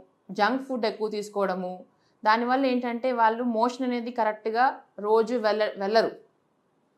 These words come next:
అలాంటప్పుడు ఏమవుతుందంటే, ఆ మోషన్ ఎప్పుడైతే మనము ముక్కి వెళ్తామో, స్ట్రైనర్స్‌గా వెళ్తామో, అప్పుడు ఏంటంటే కంటిన్యూస్‌గా ఈ పద్ధతి అలానే కొన్ని నెలల పాటు సాగుతూ ఉంటే అది కూడా లో బ్యాక్ ఏక్ కింద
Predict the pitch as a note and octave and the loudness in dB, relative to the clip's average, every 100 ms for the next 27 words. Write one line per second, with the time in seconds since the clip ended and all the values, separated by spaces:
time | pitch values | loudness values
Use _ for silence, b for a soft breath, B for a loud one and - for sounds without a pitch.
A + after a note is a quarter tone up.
0 | _ - A3 A#3+ A#3+ A#3+ C4+ B3 B3+ C4 | _ -4 0 2 0 2 2 2 0 0
1 | B3 G#3 G#3 A#3+ G#3+ G#3 A#3+ C4+ A#3 G3+ | -2 -2 -2 -2 -2 -2 -2 -2 -4 -4
2 | B3 B3+ C4 B3+ G#3+ G#3 A3 C4+ B B | -4 -2 -2 -2 -2 -4 -6 -8 B B
3 | B _ - A#3 C4+ C4+ D4 A#3 G#3 G3 | B _ -4 -2 -2 -2 2 2 2 0
4 | G3 G#3 G3+ G#3+ G#3+ A3+ G#3+ G3+ F3+ - | 0 -2 -4 -4 -2 -4 -2 0 0 0
5 | F#3 F#3+ G3 F3 F3+ C#4 A3+ A3+ B3+ A#3+ | -4 0 0 0 -4 -4 -2 -2 0 0
6 | A#3+ A#3 A3+ C4 A#3 A3 B3+ B3+ B3+ B3+ | 0 -4 -8 -6 -6 -6 -4 -4 -4 -4
7 | C4 C4 C4+ A3+ G#3+ G3+ A#3+ A#3+ G#3+ G#3 | -4 -2 -4 0 2 2 2 2 2 0
8 | A3 B3 A3+ G3+ F#3+ G3 A3 G#3+ G#3 G3 | -2 -4 -6 -6 -4 -4 -2 0 0 -2
9 | F#3+ F3 F#3+ F#3+ F#3 F3 F3 F#3+ D4 B | -2 -2 -2 -4 -6 -8 -6 -6 -8 B
10 | B - G#3+ A#3 B3 B3 A3 G#3+ A3 A3 | B -2 0 2 2 2 2 4 2 2
11 | G#3+ G3 G#3+ G#3 | -6 -6 -10 -6